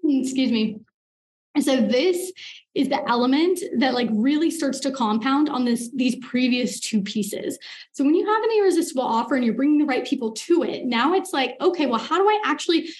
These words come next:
turn them into clients for my agency? Or how do I actually bring them into my new course that I'm launching?" Or whatever you're doing in your scalable business model that we've mapped out, right?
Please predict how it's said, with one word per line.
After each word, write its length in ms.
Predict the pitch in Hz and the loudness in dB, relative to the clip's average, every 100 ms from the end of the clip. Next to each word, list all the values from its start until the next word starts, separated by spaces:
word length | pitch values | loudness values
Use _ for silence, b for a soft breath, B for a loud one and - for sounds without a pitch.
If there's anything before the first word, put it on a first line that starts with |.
| B | B
turn 200 | - 320 | 0 2
them 120 | 330 | 4
into 200 | 339 330 | 2 0
clients 320 | - 247 262 269 | -2 0 0 0
for 120 | 247 | 0
my 100 | 226 | -2
agency? 540 | 226 233 233 240 220 | -2 -2 0 -2 -2
Or 80 | 226 | -6
how 200 | - 294 | -4 0
do 80 | 359 | 0
I 120 | 370 | 2
actually 380 | 277 285 311 240 | -2 0 -2 0
bring 200 | 262 269 | 2 2
them 140 | 285 | 2
into 300 | 269 262 262 | 2 0 2
my 100 | 262 | 2
new 180 | 247 240 | 2 0
course 360 | 233 - 240 - | -4 -6 -6 -4
that 80 | 247 | -2
I'm 140 | 226 | 0
launching?" 340 | 214 220 233 220 | 0 -2 0 -2
Or 100 | 220 | 0
whatever 300 | 254 262 277 | -2 0 2
you're 200 | 262 233 | 2 0
doing 440 | 226 220 240 233 B B - | 0 0 0 -2 B B -4
in 180 | 254 | 0
your 340 | 226 233 233 226 | 2 4 2 0
scalable 580 | - 269 254 240 240 240 | -2 0 2 2 0 -2
business 340 | 214 233 220 | -2 -2 -2
model 260 | 220 233 233 | -4 -4 -6
that 120 | - | -2
we've 220 | 233 220 | -2 0
mapped 240 | 220 226 | -2 0
out, 260 | 247 - - 240 | -2 -2 -4 -2
right? 320 | 240 320 | 0 0